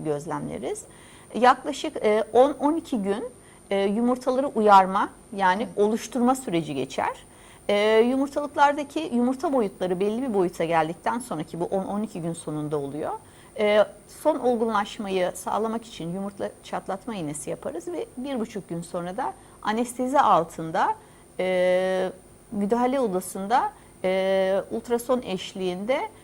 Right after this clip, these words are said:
Speaker 1: e, iğne yoluyla bu
Speaker 2: Hı hı.
Speaker 1: yumurtalıkların
Speaker 2: Evet.
Speaker 1: içindeki yumurtaları tek tek sıvıyı, folikül
Speaker 2: Hı hı.
Speaker 1: sıvısını
Speaker 2: Hı hı.
Speaker 1: aspire eder. Yumurtaları laboratuvar ortamına alırız.
Speaker 2: Evet. Peki, e, hocam herkesin merak ettiği bir şey var.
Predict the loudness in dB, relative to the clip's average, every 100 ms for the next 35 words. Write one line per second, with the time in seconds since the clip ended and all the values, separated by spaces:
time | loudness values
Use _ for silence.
0 | -10 -2 2 2 2 0 0 2 2 2
1 | 0 0 0 0 -2 -8 -6 -2 0 0
2 | 0 -2 0 0 0 0 -6 -10 -6 -4
3 | -4 -4 -4 0 0 -2 -2 -4 -2 -4
4 | -8 -10 -8 -4 -6 -6 -16 -12 -6 -2
5 | 2 2 0 -2 0 0 -2 -6 -6 -6
6 | -6 -6 -6 -6 -8 -6 -4 -4 -6 -8
7 | -12 -20 -20 -4 0 2 0 0 0 0
8 | 0 -4 -14 -14 0 2 4 4 4 2
9 | 2 0 -2 -6 -4 -2 0 0 -4 -10
10 | -16 -14 -14 -14 -18 -20 -20 -20 -20 -16
11 | -14 -12 -12 -12 -10 -10 -12 -12 -14 -12
12 | -14 -16 -16 -12 -10 -10 -12 -14 -16 -14
13 | -14 -10 -10 -10 -10